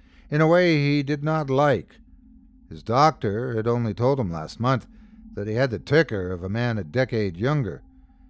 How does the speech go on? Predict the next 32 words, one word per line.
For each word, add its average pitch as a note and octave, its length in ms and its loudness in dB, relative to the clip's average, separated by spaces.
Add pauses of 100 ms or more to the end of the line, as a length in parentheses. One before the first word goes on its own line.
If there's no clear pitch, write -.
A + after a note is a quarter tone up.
(360)
As F#2+ 320 -4
the D2+ 80 -16
blood A#2+ 280 0
pressure D#2 340 -10
band F2 460 -10
tightened A2+ 420 -2
against E2 360 -12
his D#2+ 140 -18
hard F#2+ 320 -10
bicep, G#2+ 440 -8 (760)
he A#2+ 80 -6
told E3+ 260 4
the D#3 80 0
doctor D3 640 0
he D3 100 -10
knew F3 200 -2
that E2+ 220 -10
already, - 480 -14 (400)
and C#3 140 0
had D3+ 180 2
come D#3 400 0
only B2+ 480 -2
to A2+ 300 -8
stop A#2+ 300 -4
his G2+ 160 -10
wife's F#2+ 260 -8
nagging. F#2+ 500 -8 (800)
Yet F3+ 320 0
his C#3+ 320 -2
heart F3+ 380 -4
was C#3 200 -8
busy A2+ 680 -2